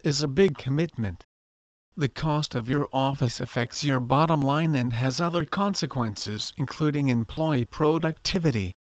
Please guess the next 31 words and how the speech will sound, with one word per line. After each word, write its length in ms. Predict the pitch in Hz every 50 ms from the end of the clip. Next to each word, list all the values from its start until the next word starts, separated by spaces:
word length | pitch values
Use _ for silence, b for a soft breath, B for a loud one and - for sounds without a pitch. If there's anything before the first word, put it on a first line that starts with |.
| _ _ _ _ _ _ _ _ -
Having 360 | - 139 139 127 139 135 131
an 120 | 135 131
experienced 760 | 127 127 - - - - - 156 151 151 151 151 - - -
local 480 | 131 127 135 143 139 - - 143 139 139
office 420 | 135 135 131 - - 127 123 -
leasing 520 | 131 135 151 151 143 - - 143 135 131 127
broker, 540 | - 135 135 131 - - 120 98 87 82 - _ _ _ -
a 80 | 131 127
tenant 480 | - - - 160 170 170 185 180 -
rep, 340 | - 139 117 110 95 90 - - - - _ _ _
who 160 | - - 131 120
is 180 | 156 147 143 143
in 160 | 151 151 143
tune 340 | - - 143 151 147 143 127
with 160 | 127 123 -
the 120 | - 131
market 440 | 123 117 123 143 175 175 - 147 139 -
and 200 | - 143 131 120
understands 720 | 127 131 127 127 120 - - - 139 139 143 143 127 -
your 220 | 147 147 170 175 180
needs 360 | 175 175 175 165 151 123 123
will 180 | 139 147 143 139
make 280 | 143 156 170 175 165
a 80 | 139 120
big 320 | 117 113 151 160 147 127
difference 480 | 120 156 180 - - 180 147 127 - - -
in 160 | 147 139 127
your 260 | 123 135 151 147 - -
office 400 | 135 135 135 139 123 - 131 123
space 420 | - - - 160 165 160 147 - - -
outcome. 600 | 165 180 185 156 - - 123 104 95 95 92